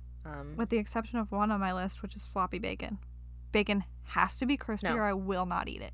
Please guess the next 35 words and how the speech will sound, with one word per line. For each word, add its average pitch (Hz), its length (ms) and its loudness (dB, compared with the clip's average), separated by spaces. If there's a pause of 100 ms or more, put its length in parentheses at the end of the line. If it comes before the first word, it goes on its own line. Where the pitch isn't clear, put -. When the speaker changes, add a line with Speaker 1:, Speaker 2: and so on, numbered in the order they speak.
Speaker 2:
I 180 160 2
Speaker 1:
No. 190 180 0
Speaker 2:
will 196 320 4
not. 170 300 -2 (420)
Speaker 1:
No. 165 60 -6 (260)
Crispy 208 320 -4
bacon 196 300 -2
is 185 120 -2
gross. - 460 -6
Speaker 2:
Oh 180 60 0
Speaker 1:
It's - 200 -4
Speaker 2:
my 202 80 6
Speaker 1:
like 196 100 2
Speaker 2:
God, 214 80 0
Speaker 1:
crispy 208 240 0
Speaker 2:
that's 190 200 0
Speaker 1:
pepperoni 180 380 -2
to 254 80 -6
me. 311 220 -4 (340)
Speaker 2:
Well, 247 200 12
Speaker 1:
Like, 233 180 6
Speaker 2:
okay, 185 100 4
you 233 140 4
just 254 100 0
have 269 100 6
a 233 60 4
weird 202 320 2
meat 190 300 -2 (100)
thing. 220 240 -6
Speaker 1:
like, 277 140 -2
meat 240 260 0
shouldn't 240 320 -2
be 226 120 -2
that 202 200 -2 (260)
crunchy. 196 460 -6